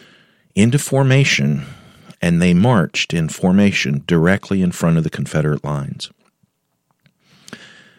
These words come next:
Other helpless Union soldiers watched at a distance as Sumner's men were cut down by Confederate fire.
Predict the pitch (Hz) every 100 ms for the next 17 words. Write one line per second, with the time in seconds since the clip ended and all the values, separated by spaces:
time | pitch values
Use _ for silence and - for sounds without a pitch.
0 | _ - 117 113 107 104 98 - 90 101
1 | 101 92 101 87 78 78 80 85 85 -
2 | - 80 76 80 73 - - - - -
3 | _ _ _ _ _ _ _ _ _ _
4 | _ _ _ _ - - _ - 82 -
5 | 95 92 85 73 87 80 73 73 - -
6 | - 82 82 76 67 67 - 65 82 73
7 | - - 73 67 -